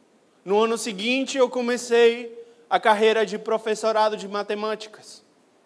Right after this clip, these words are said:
Sim? Eu estudei dois anos professorado de matemáticas. Eu mu-, me fui viver sozinho.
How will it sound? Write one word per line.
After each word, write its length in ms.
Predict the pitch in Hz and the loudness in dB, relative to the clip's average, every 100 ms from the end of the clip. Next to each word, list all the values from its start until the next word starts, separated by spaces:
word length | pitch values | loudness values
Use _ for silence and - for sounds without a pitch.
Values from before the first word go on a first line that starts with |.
| _ | _
Sim? 300 | - 165 190 - _ _ _ _ _ _ _ _ _ _ _ _ _ _ _ _ _ _ _ | -18 -12 -12 -14 _ _ _ _ _ _ _ _ _ _ _ _ _ _ _ _ _ _ _
Eu 40 | 151 | -14
estudei 380 | - 165 185 | -8 0 0
dois 340 | 180 214 233 202 | 4 6 6 4
anos 300 | 220 214 185 | 2 2 -2
professorado 680 | - 175 170 175 160 156 | -4 -6 -4 -2 0 0
de 120 | 139 135 | -2 -8
matemáticas. 600 | 127 120 113 - - _ _ _ _ _ _ _ _ _ _ _ _ _ _ _ _ _ _ _ _ _ _ _ _ _ _ - | -10 -12 -16 -20 -20 _ _ _ _ _ _ _ _ _ _ _ _ _ _ _ _ _ _ _ _ _ _ _ _ _ _ -4
Eu 140 | 170 | -2
mu-, 340 | 185 196 - - - | -2 -4 -8 -20 -10
me 160 | 175 180 | -8 -2
fui 280 | 196 202 208 - | 0 0 -2 -10
viver 300 | 175 180 185 | -8 -2 -2
sozinho. 560 | 180 214 208 254 208 | 0 0 0 -4 -4